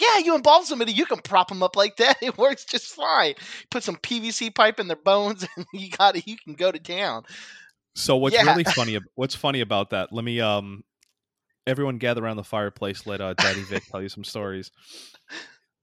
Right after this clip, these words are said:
Speaker 2: In other countries around the world, and you may have seen pictures of this, it's usually chalky,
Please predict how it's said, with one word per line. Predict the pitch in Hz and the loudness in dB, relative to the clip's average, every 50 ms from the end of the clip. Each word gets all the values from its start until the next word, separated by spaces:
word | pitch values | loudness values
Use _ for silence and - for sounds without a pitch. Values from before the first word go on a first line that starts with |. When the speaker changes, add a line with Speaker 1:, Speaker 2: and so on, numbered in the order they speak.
| _ _ | _ _
Speaker 2:
In | - 143 143 135 - - | -4 -4 -4 -4 -2 -2
other | 135 143 165 175 | 0 0 0 0
countries | - - - - 139 143 - - 139 127 117 - | -2 -6 -6 -6 -6 -6 -6 -6 -8 -8 -6 -6
around | - 110 101 104 101 101 101 | -8 -6 -6 -4 -6 -6 -6
the | 101 98 | -8 -10
world, | 95 104 98 95 95 95 90 - - | -10 -8 -6 -4 -4 -6 -6 -8 -10
and | 110 113 | -10 -8
you | 117 117 113 | -8 -8 -8
may | 117 120 135 | -6 -6 -6
have | 135 131 127 - | -4 -6 -6 -6
seen | - - - 120 107 101 - - | -8 -8 -8 -8 -10 -10 -10 -10
pictures | - 107 101 - - 98 90 - - | -10 -10 -10 -10 -10 -12 -12 -12 -12
of | 95 101 92 90 | -10 -10 -8 -8
this, | 104 95 95 - - - _ _ _ | -8 -8 -8 -8 -12 -14 _ _ _
it's | - - - - - | -10 -8 -8 -6 -6
usually | 135 135 117 117 113 110 101 101 95 - _ _ _ _ _ _ _ _ _ _ _ _ _ _ _ _ _ _ _ _ _ _ - _ | -6 -6 -6 -6 -8 -8 -8 -8 -12 -14 _ _ _ _ _ _ _ _ _ _ _ _ _ _ _ _ _ _ _ _ _ _ -18 _
chalky, | - - - - - 117 107 107 110 - - 113 107 101 104 101 101 95 92 | -8 -6 -6 -6 -10 -10 -10 -10 -10 -12 -12 -12 -10 -10 -10 -12 -12 -14 -16